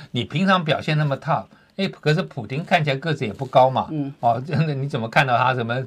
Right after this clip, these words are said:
Speaker 1: 自己像个小孩子一样，完全没有这个很强烈的、强势的一个作风呢？
Speaker 2: 嗯，对。所以我不知道普丁是不是这次呢要拿出杀手锏，如果真的川普有把柄抓手上，
Speaker 1: 嗯。
Speaker 2: 他要毁灭川普的话，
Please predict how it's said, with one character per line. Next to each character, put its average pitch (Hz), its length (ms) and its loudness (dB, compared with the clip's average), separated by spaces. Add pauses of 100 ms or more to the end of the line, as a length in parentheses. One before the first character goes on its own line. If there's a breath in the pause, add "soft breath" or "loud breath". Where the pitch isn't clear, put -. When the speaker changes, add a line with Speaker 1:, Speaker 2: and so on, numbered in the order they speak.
(200 soft breath)
Speaker 1:
自 170 120 -8
己 120 100 -4
像 127 160 2
个 117 60 -2
小 104 140 -4
孩 104 200 -6
子 117 140 -10
一 92 120 -8
样， 101 180 -4
完 123 180 2
全 147 100 -2
没 135 120 -2
有 107 160 -4 (240 soft breath)
这 123 100 -4
个 98 320 -2
很 104 200 -4
强 107 280 -6
烈 135 140 2
的、 107 120 -6 (200 soft breath)
强 120 240 0
势 160 160 -2
的 120 100 0
一 110 100 -2
个 107 80 -2
作 104 220 -2
风 95 240 -8
呢？ 95 140 -6
Speaker 2:
嗯， 147 340 -2 (240)
对。 156 240 2 (380 soft breath)
所 240 160 8
以 208 300 8
我 175 100 2
不 190 120 0
知 269 40 10
道 240 140 12
普 156 140 -2
丁 214 280 0 (220)
是 - 180 -2
不 247 60 2
是 220 140 2
这 226 200 8
次 180 200 -2
呢 170 120 4
要 185 180 2
拿 156 200 4
出 190 100 -6
杀 180 220 4
手 - 220 0
锏， 156 180 0
如 175 140 0
果 185 100 4
真 196 180 -2
的 185 80 0
川 185 220 -2
普 151 180 -2
有 127 260 -2 (100)
把 156 160 6
柄 139 280 -2
抓 151 220 4
手 - 180 -4
上， 151 160 -2
Speaker 1:
嗯。 151 60 -12 (240 soft breath)
Speaker 2:
他 208 160 4
要 208 120 8
毁 151 340 2
灭 196 180 4
川 180 280 0
普 - 140 -12
的 135 100 -4
话， 147 220 0